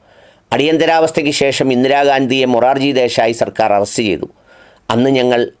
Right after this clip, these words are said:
മേനകയിലുള്ള എറണാകുളം പോസ്റ്റ് ഓഫീസ് പിക്കറ്റ് ചെയ്യാൻ ഇറങ്ങി പുറപ്പെട്ടു.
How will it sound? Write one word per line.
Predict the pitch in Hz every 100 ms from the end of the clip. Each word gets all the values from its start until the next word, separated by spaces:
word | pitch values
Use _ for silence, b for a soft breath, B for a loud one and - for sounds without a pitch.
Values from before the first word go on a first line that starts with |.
| -
മേനകയിലുള്ള | 110 127 143 143 139 123 117
എറണാകുളം | 113 110 123 131 131 123
പോസ്റ്റ് | 110 110 117
ഓഫീസ് | 107 113 -
പിക്കറ്റ് | 107 - 117 104
ചെയ്യാൻ | 104 104
ഇറങ്ങി | 95 98
പുറപ്പെട്ടു. | 95 92 - -